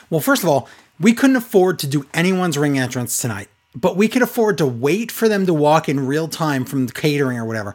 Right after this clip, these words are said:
Then we see their entrance. They're the, one of the only people to get entrances all night.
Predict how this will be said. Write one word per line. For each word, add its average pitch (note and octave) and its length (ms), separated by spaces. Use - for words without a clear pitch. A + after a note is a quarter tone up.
Then F#3+ 460
we D#3 100
see A3 180
their A3 160
entrance. D3 440
They're C3 240
the, C3 80
one C3 260
of C3+ 60
the C3+ 80
only G#3 240
people F3+ 200
to D#3+ 60
get C#3 140
entrances C3 560
all G#2+ 140
night. G2+ 280